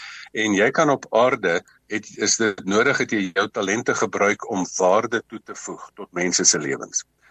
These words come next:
Dan maak jy 'n verskil. As jy waarde wegvat van mense af,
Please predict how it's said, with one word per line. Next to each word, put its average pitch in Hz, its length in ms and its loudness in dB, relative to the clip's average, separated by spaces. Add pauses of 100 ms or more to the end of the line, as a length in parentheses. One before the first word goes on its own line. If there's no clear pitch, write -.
(120)
Dan 185 200 0
maak 147 240 4
jy 90 120 -2
'n 78 40 -2
verskil. - 520 -4 (460)
As 117 160 0
jy 123 160 2
waarde 135 520 4 (100)
wegvat - 520 0 (460)
van 113 280 0
mense 101 360 2
af, - 280 -2